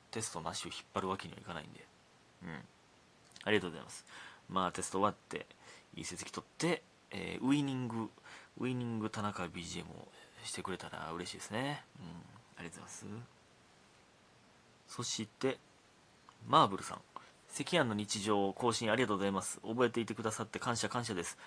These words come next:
八十八週間ぶりの更新ということで、わら。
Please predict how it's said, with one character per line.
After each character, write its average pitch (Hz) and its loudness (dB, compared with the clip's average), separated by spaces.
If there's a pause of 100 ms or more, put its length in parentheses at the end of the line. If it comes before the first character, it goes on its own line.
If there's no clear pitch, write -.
(100)
八 135 -4
十 135 4
八 131 -4
週 127 4
間 127 2
ぶ 123 6
り 120 4
の 120 6
更 120 4
新 120 4
と 95 4
い 95 6
う 92 4
こ - -2
と 95 0
で、 82 -4
わ 82 2
ら。 80 2